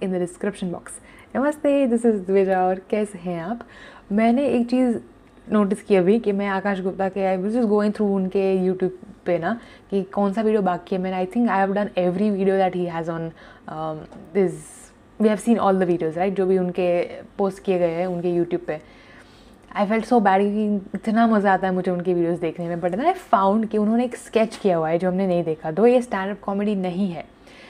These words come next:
and views देख के लग रहा है it's not as, um, loved by people as the other ones are, but इनको देखने में मज़ा आता है। Like, he is fun, he is just a fun person। तो मुझे लगता है इसमें भी हमको मज़ा आएगा।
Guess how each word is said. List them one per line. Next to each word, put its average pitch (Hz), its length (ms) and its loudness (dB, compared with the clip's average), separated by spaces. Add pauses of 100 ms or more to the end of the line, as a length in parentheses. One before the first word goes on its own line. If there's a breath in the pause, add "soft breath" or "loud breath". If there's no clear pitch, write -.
(140 loud breath)
and 196 340 -2
views 226 240 4
देख 208 140 -4
के 233 80 2
लग 214 140 0
रहा 208 100 2
है 208 80 0
it's 208 140 -4
not 208 120 0
as, 196 220 0 (340)
um, 170 340 -2 (520 loud breath)
loved 190 300 2 (180)
by 196 120 4 (100)
people 202 380 -2
as 180 240 0
the 185 100 0
other 185 240 2 (100)
ones 185 220 -2
are, 240 100 -4 (460 loud breath)
but 202 280 0 (100)
इनको 254 220 4
देखने 240 340 4
में 233 40 4
मज़ा 196 220 4
आता 175 140 0
है। 160 80 -4
Like, 185 240 -2
he 254 160 4
is 254 100 -8 (200)
fun, 180 300 2
he 190 80 -2
is 190 80 -6
just 214 140 -6
a 240 80 -2 (120)
fun 190 240 -2
person। - 360 -4 (500 loud breath)
तो 196 60 -4
मुझे 208 180 0
लगता 208 240 -2
है 220 40 0
इसमें 208 220 -2
भी 208 80 0
हमको 190 280 -2
मज़ा 180 220 -2
आएगा। 165 280 -4